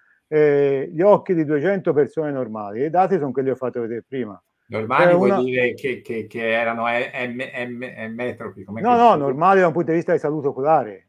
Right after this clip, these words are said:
Speaker 2: Ah,
Speaker 1: quindi
Speaker 2: ah, ok.
Speaker 1: con ametropie eventuali, ma senza portare lente a contatto e modificassero la forma dell'occhio, senza avere patologie corneali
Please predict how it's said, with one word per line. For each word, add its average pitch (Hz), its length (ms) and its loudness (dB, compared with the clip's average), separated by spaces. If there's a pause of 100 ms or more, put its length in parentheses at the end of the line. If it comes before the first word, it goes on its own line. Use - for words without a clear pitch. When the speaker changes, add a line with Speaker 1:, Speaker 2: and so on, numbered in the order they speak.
Speaker 2:
Ah, 120 160 0
Speaker 1:
quindi 123 240 -2
Speaker 2:
ah, 98 120 -4
ok. - 40 -10
Speaker 1:
con 196 240 2
ametropie 160 920 0
eventuali, 123 760 0 (360)
ma 139 160 -8
senza 185 480 0
portare 151 500 2
lente 147 260 -2
a 123 40 -2
contatto 135 520 -2
e 123 40 -4
modificassero 123 800 -8
la 113 100 -12
forma 123 280 -8
dell'occhio, 175 460 0
senza 127 280 -10
avere 127 200 -6
patologie 120 540 -6
corneali 127 720 -6